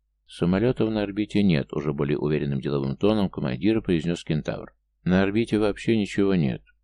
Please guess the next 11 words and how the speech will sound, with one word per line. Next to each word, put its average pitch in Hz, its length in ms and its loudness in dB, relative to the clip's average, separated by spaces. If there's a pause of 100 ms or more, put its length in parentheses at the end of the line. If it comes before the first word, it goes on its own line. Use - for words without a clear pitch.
Что - 280 2
ж, - 240 -6
Виктор 120 380 2
предусмотрел 110 640 0
многое". 95 540 -2 (300)
"Секундочку", — 101 960 2
взмахом 87 440 -2
руки 78 240 -2
попросил 107 400 -2
тишины 92 480 -2
Бзяженсон. 78 800 -2